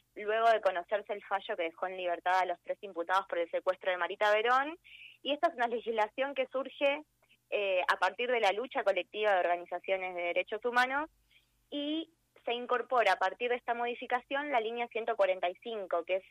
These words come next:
Speaker 2: una línea de atención telefónica gratuita que funciona todos los días, las veinticuatro horas, que recibe información, puede solicitar asistencia y también denunciar casos de trata y explotación de personas. Esto antes no estaba contemplado y a partir de esta,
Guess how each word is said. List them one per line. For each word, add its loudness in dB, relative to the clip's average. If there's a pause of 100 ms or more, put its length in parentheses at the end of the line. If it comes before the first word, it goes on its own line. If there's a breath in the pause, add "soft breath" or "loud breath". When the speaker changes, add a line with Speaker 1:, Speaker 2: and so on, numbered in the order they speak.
(200)
Speaker 2:
una -2
línea -2
de 0
atención -6
telefónica -2
gratuita 0
que -2
funciona -8
todos 0
los -8
días, 0
las -8
veinticuatro 0
horas, 2 (720 loud breath)
que 4
recibe 0
información, 0 (140)
puede 0
solicitar 0
asistencia -2
y -2
también -2
denunciar -4
casos -4
de -4
trata 4
y 2
explotación -2
de -2
personas. -4
Esto -6
antes -2
no -10
estaba 0
contemplado 2
y 2
a -2
partir -2
de 2
esta, -2